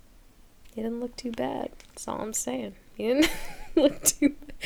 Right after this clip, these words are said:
But yeah, that's how come I know that he's the one who wrote that line, because Joe was out here in nineteen forty-two doing some fuckboy shit. I know he was.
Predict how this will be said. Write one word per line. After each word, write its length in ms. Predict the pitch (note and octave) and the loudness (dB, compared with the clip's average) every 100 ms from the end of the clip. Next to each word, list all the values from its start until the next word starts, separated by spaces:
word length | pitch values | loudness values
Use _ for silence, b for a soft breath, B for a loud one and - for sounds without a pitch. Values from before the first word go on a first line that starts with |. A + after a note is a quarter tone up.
| B B | B B
But 220 | D#4+ A#3+ | 2 4
yeah, 200 | E4+ A#3 | 4 6
that's 200 | D4 D4+ | 6 8
how 80 | F#4 | 8
come 220 | F4 E4 | 8 6
I 80 | D#4 | 6
know 480 | C#4 D4 D#4+ C4 C4+ B - | 8 8 10 8 6 B 4
that 80 | |
he's 220 | C#4 D4 C4+ | 10 12 12
the 80 | |
one 100 | C4+ | 10
who 160 | D4+ C4+ | 10 12
wrote 200 | C4 C4+ | 12 12
that 200 | D4 - | 8 8
line, 440 | B3+ D4+ C4+ B3+ B - | 8 10 10 8 B 0
because 240 | - B3+ | 2 4
Joe 320 | G3+ B3+ E4 | 6 10 10
was 140 | D#4 C#4 | 10 10
out 160 | C4 | 10
here 200 | C#4 C#4 | 10 10
in 140 | A3+ G#3+ | 10 8
nineteen 380 | B3 C#4+ D4 | 6 6 4
forty-two 580 | C#4+ C#4+ C#4 C4 D#4 C#4 | 4 4 4 4 6 6
doing 220 | B3+ C#4 | 4 2
some 320 | C#4+ A#3+ A3+ A#3 - | -2 -4 -4 -8 -6
fuckboy 400 | C4 C4+ C#4+ D4 | -4 -2 0 -2
shit. 500 | - E4+ F4+ - - - - - C#4 | 0 2 2 2 -4 -14 -18 -10 -2
I 60 | |
know 280 | C#4+ C#4 G4+ | 6 10 10
he 140 | F#4+ | 10
was. 520 | D4 B3 G#3+ G#3 B3 | 10 10 8 6 2